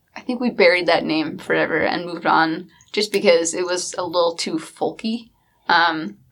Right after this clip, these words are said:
we were like, "We need to find something that really, um, encompasses, like,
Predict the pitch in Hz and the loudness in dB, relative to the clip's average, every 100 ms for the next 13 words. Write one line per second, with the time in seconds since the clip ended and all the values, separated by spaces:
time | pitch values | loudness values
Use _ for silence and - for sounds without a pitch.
0 | _ _ _ 190 190 170 247 294 403 311 | _ _ _ 4 4 4 2 2 2 4
1 | 302 277 233 233 233 226 214 202 196 185 | 4 4 2 2 0 0 2 4 6 6
2 | 175 - _ _ - _ _ _ - 190 | 2 -4 _ _ -20 _ _ _ 0 6
3 | 202 190 175 170 - 175 175 170 160 165 | 6 6 4 0 -2 -6 -4 -6 -6 -6
4 | - 180 - 202 202 - 185 180 - 156 | -4 -2 0 0 0 -2 0 0 0 -4